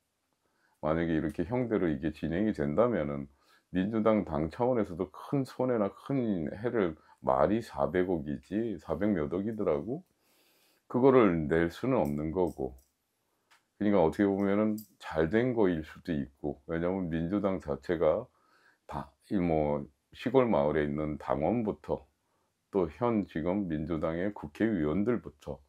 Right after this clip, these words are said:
모든 이들이 똘똘 뭉치지 않을까 싶어. 그래서 이게 전화위복이 더 되지 않을까,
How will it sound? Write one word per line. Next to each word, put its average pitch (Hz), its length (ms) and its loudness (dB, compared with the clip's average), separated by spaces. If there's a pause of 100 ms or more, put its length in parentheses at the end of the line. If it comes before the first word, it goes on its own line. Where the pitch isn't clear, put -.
(600)
모든 139 340 2
이들이 110 380 0
똘똘 139 360 -2
뭉치지 98 460 -2
않을까 90 420 -2
싶어. 78 500 -12 (260)
그래서 90 400 -2 (500)
이게 104 840 6
전화위복이 92 720 0
더 78 140 -2
되지 73 300 -2
않을까, 73 600 -4